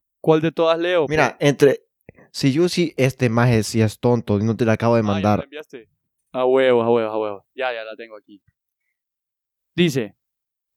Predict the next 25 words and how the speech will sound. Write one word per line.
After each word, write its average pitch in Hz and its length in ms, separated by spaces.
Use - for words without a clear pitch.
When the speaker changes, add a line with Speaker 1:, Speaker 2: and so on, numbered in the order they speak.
Speaker 1:
tengo 160 200
que 160 80
decir 151 180
el 156 60
nombre, 160 240
Vanessa. 120 460
Speaker 2:
Pues 110 160
no 107 140
dijo 110 160
anónimo, 113 460
maje, 92 220
y 90 40
vos 87 140
sabés 92 220
que 113 60
aquí 104 180
el 104 80
que 95 80
no 95 60
dice 95 180
anónimo 107 360
se 110 100
lo 101 120
pisan. 110 480
Speaker 1:
Ok, 135 260